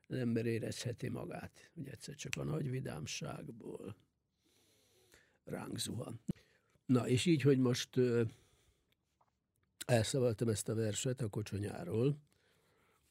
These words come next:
még mindig nem tartunk a recepteknél, türelem, türelem.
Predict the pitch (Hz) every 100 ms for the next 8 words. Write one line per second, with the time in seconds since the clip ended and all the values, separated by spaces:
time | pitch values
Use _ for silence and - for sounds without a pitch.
0 | _ _ _ - 113 107 120 147 151 113
1 | 107 104 - 110 110 - 104 104 104 104
2 | - - 98 95 - - - - - 104
3 | - 98 135 139 - 107 90 95 92 -
4 | 107 87 80 110 147